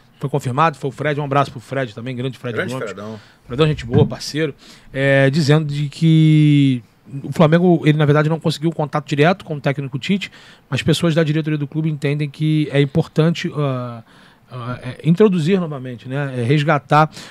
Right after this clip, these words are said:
Speaker 1: o Matheus Gonçalves ao elenco profissional do Flamengo. Ele tava emprestado ao R B Bragantino e à posição do Everton Ribeiro,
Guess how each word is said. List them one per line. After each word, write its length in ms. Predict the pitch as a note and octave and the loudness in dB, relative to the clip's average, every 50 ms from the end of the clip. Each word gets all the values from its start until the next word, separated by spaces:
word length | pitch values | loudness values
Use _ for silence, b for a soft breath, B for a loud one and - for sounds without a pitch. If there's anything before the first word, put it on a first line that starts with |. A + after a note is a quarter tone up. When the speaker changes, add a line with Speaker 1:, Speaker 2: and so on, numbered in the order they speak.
| B B _ | B B _
Speaker 1:
o 140 | D3+ D#3 E3 | 0 4 6
Matheus 440 | F3 E3+ D#3+ - - D#3 D3+ C#3+ C3+ | 6 6 6 6 6 6 6 6 6
Gonçalves 760 | D#3 E3 C#3+ - - - D3+ D3 D#3 D#3 D3 E3 D3+ - - B B B B B | 4 0 0 -2 2 4 6 6 8 6 6 4 2 2 -2 B B B B B
ao 160 | _ - C#3+ E3+ | _ 4 6 8
elenco 260 | E3 D3+ D#3+ E3+ - | 8 8 8 6 6
profissional 460 | - D#3 D3+ - - E3 D3 C#3 C3+ | 6 4 4 6 6 6 6 6 6
do 40 | B2+ | 6
Flamengo. 320 | - D#3+ D3+ C#3+ C#3+ D3+ D3 | 4 2 2 4 4 4 4
Ele 60 | C3+ | 4
tava 180 | - C3 C3 | 4 2 0
emprestado 380 | C3+ - C3+ B2+ - C#3 C3 C3 | 2 2 2 4 4 4 4 4
ao 80 | C3 B2+ | 4 4
R 80 | B2 C3 | 4 4
B 120 | C3 C3 | 4 4
Bragantino 640 | C3 C#3 C3 C#3 C#3 B2+ - - D#3 E3+ F3+ F#3+ F3 | 4 4 2 2 0 -2 0 2 2 4 4 4 4
e 100 | G#3 A3+ | 6 6
à 100 | A3 A3 G#3+ | 6 6 6
posição 340 | - A3+ A3 - A#3 A#3+ | 4 2 2 2 -4 -6
do 100 | B3 B3+ | -6 -6
Everton 280 | A#3+ A#3 A#3 A#3 B3 A#3 | -6 -6 -8 -8 -8 -10
Ribeiro, 340 | B3 A#3 A#3 G#3+ F#3+ D#3 | -8 -6 -4 -4 -6 -6